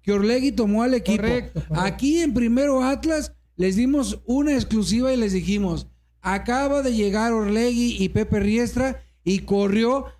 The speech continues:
Speaker 1: al masajista, a los utileros, a los kinesiólogos, porque había grilla y estaban tapando a jugadores.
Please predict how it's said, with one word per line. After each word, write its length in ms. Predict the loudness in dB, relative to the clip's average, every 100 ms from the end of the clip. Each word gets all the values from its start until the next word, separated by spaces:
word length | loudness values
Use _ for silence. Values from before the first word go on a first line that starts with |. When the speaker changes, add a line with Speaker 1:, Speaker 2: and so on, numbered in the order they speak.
| -6
Speaker 1:
al 280 | -2 0 2
masajista, 1040 | 2 2 0 -2 0 -2 -2 -4 -4 -2
a 80 | -2
los 280 | 0 -2 -2
utileros, 800 | -4 -2 -2 0 -2 -2 -4 -8 _ -10
a 120 | -4
los 220 | -2 -2
kinesiólogos, 1120 | -4 -4 -2 -2 -2 -2 0 0 0 -2 -2 -10 _ -6
porque 360 | -2 -2 0 0
había 360 | 2 2 2
grilla 520 | 2 2 2 0 -2
y 100 | -2 -2
estaban 380 | -2 -2 -2
tapando 460 | -2 -4 -2 0 0
a 40 |
jugadores. 500 | 0 0 0 -2 -4